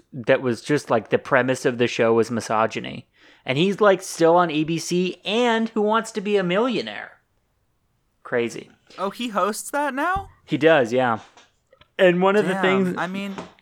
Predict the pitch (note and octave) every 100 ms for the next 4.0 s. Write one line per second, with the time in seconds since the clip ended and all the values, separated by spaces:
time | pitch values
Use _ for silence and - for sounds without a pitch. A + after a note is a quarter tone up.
0 | _ _ - D3+ C3 D3+ D#3+ D3 F3 D3+
1 | D#3 - A2+ A#2+ D3 D#3+ D#3 - A#2+ A#2+
2 | B2 - B2+ A2 A#2+ C3 C3 C3 - -
3 | - A#2+ A2+ G#2+ A2 - A2+ G#2 G#2